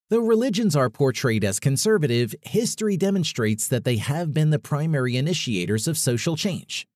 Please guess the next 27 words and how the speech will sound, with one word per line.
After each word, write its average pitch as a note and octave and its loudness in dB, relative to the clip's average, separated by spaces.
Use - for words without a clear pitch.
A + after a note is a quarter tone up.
Prior B3+ 0
to D#3 2
Islam, C3 2
few B3 -2
expected E3 -2
the D#3+ 2
Arabs C#3+ -2
to D3+ -2
become C#3 0
architects D3+ -2
of D3 0
world C#3 2
empires. F3 -2
But A#3 0
the A#3 -2
advent G3+ 2
of A#2+ 2
Islam G#2 0
provided C3 0
the C#3+ 2
fuel B2 0
that C3 -2
motivated C#3+ 0
ordinary C#3 2
people A#2 0
and F2+ 0
elites C#3 -2